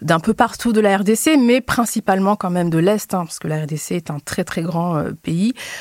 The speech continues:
Euh, chaque semaine, l'équipe du docteur Denis Mukwege, donc, qui a fondé cet hôpital en mille neuf cent quatre-vingt-dix-neuf, opère en moyenne une quarantaine, hein, de femmes victimes, euh, de violences sexuelles.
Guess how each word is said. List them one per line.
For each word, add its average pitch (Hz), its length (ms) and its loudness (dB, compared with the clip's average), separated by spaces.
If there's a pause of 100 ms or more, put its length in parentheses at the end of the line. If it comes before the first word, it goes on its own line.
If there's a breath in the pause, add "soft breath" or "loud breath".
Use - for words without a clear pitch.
(120 loud breath)
Euh, 156 220 2
chaque - 240 0
semaine, 233 460 2
l'équipe 185 340 -2
du 180 120 -6
docteur 190 440 0
Denis 175 360 2
Mukwege, 185 840 2
donc, 165 140 -2
qui - 120 -4
a 151 60 0
fondé 190 320 0
cet 170 200 -4
hôpital 175 360 -2
en 156 80 2
mille 160 160 2
neuf 160 140 0
cent 170 160 -6
quatre-vingt-dix-neuf, 160 720 -2 (340 loud breath)
opère 220 340 4
en 208 80 4
moyenne 220 380 4
une 202 160 4
quarantaine, 214 500 2
hein, 175 100 0
de 170 120 -2
femmes 180 340 2
victimes, 175 640 0 (400 loud breath)
euh, 156 200 2
de 175 120 0
violences 185 280 2
sexuelles. 165 500 -6